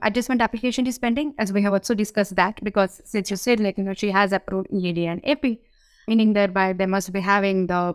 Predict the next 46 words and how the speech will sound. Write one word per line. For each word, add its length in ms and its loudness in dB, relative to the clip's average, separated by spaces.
four 160 0
eighty-five 380 0
application 440 -4
pending. 340 -4
So 120 0
if 140 0
their 140 2
four 200 -2
eighty-five 220 -2
application 460 0
is 120 -4
pending 680 0
for 120 -4
more 220 -2
than 220 -2
one 160 0
eighty 180 0
days, 300 0
definitely 800 -2
he 80 -4
can 340 -2
apply 260 2
for 160 0
a 120 -4
new 200 0
job, 240 2
he 140 0
can 220 -4
port 240 -4
his 120 -6
employment 440 0
to 80 0
a 40 0
new 140 0
employer, 440 -4
and 140 0
still 380 2
his 480 -2
adjustment 380 0
of 80 -2
status 260 -2
application 560 -4
can 220 0
continue 400 0
its 160 -4
adjudication. 800 -4